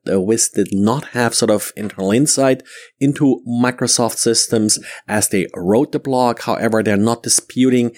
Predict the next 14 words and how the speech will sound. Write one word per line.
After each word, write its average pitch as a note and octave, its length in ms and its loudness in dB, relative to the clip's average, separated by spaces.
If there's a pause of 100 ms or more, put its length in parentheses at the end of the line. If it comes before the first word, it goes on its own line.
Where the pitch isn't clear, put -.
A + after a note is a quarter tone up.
(240)
that - 340 -2
any A2+ 400 2
of, G#2 520 -2
uh, G2 160 0
the F#2 180 0
conclusions C3+ 840 0
that, A2 540 -2 (120)
uh, G#2 80 2
Wiz G2+ 360 0
came G2 340 0
to F#2+ 300 0 (500)
are, F#2+ 600 2
uh, F#2 340 2 (400)
valid. G2+ 600 -2